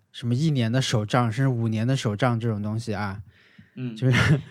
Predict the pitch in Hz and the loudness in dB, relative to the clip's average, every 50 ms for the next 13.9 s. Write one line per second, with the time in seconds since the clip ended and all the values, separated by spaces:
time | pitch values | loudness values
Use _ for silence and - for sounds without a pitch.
0 | - - - - - - 139 123 - - 208 190 180 - 190 175 160 175 160 143 | -18 -20 -20 -20 -20 -20 -18 -8 0 4 4 4 6 6 4 4 4 4 2 2
1 | 127 123 151 147 139 135 131 - 139 151 170 160 135 147 143 139 143 143 - 147 | 2 4 6 6 6 4 4 4 4 4 4 4 4 2 2 2 2 2 2 0
2 | 131 127 120 117 120 120 123 139 139 135 147 135 127 139 135 127 120 110 110 123 | 0 2 2 4 4 4 4 2 2 4 4 4 4 4 4 4 2 0 0 0
3 | 120 120 113 - - - 113 110 123 120 117 - 139 123 131 127 120 113 110 104 | 0 0 -2 -4 -4 -4 -2 0 0 0 0 0 0 2 2 2 0 -2 -4 -4
4 | 107 107 104 95 - - - - - - 165 165 160 143 131 127 147 175 185 156 | -6 -6 -6 -8 -12 -16 -20 -20 -14 -10 -8 -8 -6 -2 4 4 6 6 6 4
5 | 123 110 107 107 110 120 127 123 117 113 104 95 107 107 - - - 117 117 117 | 0 0 -2 -4 -4 -2 -2 0 0 0 -2 -4 -6 -8 -8 -6 -4 -4 -2 -2
6 | 120 101 95 92 101 98 - 107 104 98 95 113 104 95 92 92 92 92 98 87 | -2 -4 -4 -6 -10 -10 -10 -10 -8 -8 -8 -8 -8 -8 -8 -10 -10 -12 -12 -12
7 | 92 95 - - _ _ _ _ _ _ - - 202 196 156 143 135 143 165 190 | -14 -16 -18 -20 _ _ _ _ _ _ -4 -4 -2 0 0 0 0 0 -2 -2
8 | 170 - - - - 208 190 202 202 175 170 139 - - 196 170 156 - - 156 | -4 -4 -6 -6 -4 -4 -2 2 2 2 2 0 -4 -4 -2 -2 -2 -2 -4 -10
9 | 143 - - _ - 131 - - - 120 120 127 131 170 165 147 127 117 - 123 | -10 -10 -14 _ -20 -20 -14 -6 -4 -4 -4 -4 -2 -4 -2 -2 -2 -4 -4 -4
10 | 117 113 113 113 - - 90 69 95 123 110 104 - 123 120 113 110 107 101 - | -4 -4 -4 -4 -6 -8 -10 -10 -10 -10 -8 -8 -8 -8 -8 -8 -10 -12 -14 -14
11 | _ - 170 156 143 135 131 - - 113 101 101 101 101 - 104 101 120 120 113 | _ -10 -8 -4 -4 -4 -6 -6 -10 -8 -8 -8 -10 -12 -12 -14 -12 -10 -10 -10
12 | 123 - 123 135 135 131 120 - - - - - - _ - - - - 85 - | -10 -8 -6 -4 -4 -4 -4 -6 -10 -18 -18 -20 -20 _ -10 -6 -6 -4 -4 -4
13 | - 135 117 - - - - 202 - - 131 123 139 170 175 170 180 180 | -6 -6 -6 -8 -6 0 0 0 0 0 0 2 2 4 4 4 2 2